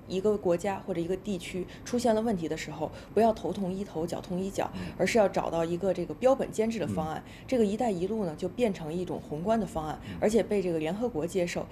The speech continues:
Speaker 1: 大家也知道，联合国的决议呢，并不是中国一家说了算的，
Speaker 2: 嗯。
Speaker 1: 是其他国家共同支持的。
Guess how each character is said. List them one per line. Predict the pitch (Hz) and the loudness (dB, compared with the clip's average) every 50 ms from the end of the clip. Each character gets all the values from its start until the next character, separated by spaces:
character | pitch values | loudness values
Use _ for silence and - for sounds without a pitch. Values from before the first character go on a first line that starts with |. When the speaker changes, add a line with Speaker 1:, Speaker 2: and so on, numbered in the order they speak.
| - - - - | -12 -14 -4 2
Speaker 1:
大 | - 233 | 2 4
家 | 240 269 | 6 6
也 | 240 208 | 4 4
知 | - 208 | 2 2
道， | 214 196 | 2 4
联 | 170 170 | 2 2
合 | 190 208 208 | -2 -4 -2
国 | 175 175 | -2 0
的 | 185 190 175 | 0 0 -2
决 | 175 151 143 151 | -2 -2 -2 -2
议 | 175 190 196 | 0 -2 -2
呢， | 175 151 139 - | -2 -2 -2 -2
并 | - 220 208 | -2 -2 0
不 | 190 196 | 0 -2
是 | 202 185 | -2 -2
中 | - 214 214 | -2 -2 -2
国 | 208 214 233 | -2 -4 -4
一 | 262 220 | -4 -2
家 | 180 135 131 | -2 -4 -4
说 | - - 151 | -4 -6 -4
了 | 147 175 | -4 -4
算 | 190 170 170 143 131 123 | -2 -2 -2 -2 -2 -4
的， | - | -6
Speaker 2:
嗯。 | - - - - - - | -8 -8 -10 -14 -10 -6
Speaker 1:
是 | - - 233 | -2 0 0
其 | 202 - 196 | 0 0 0
他 | 202 208 214 | 0 2 2
国 | 226 220 165 165 | 2 2 0 0
家 | 165 185 185 190 | 0 0 -2 -2
共 | - 208 180 | -2 -4 -4
同 | 156 156 160 | -4 -6 -6
支 | 170 - 233 | -4 -4 -4
持 | 233 - - - 101 | -2 -4 -4 -4 -2
的。 | 120 131 | -2 -4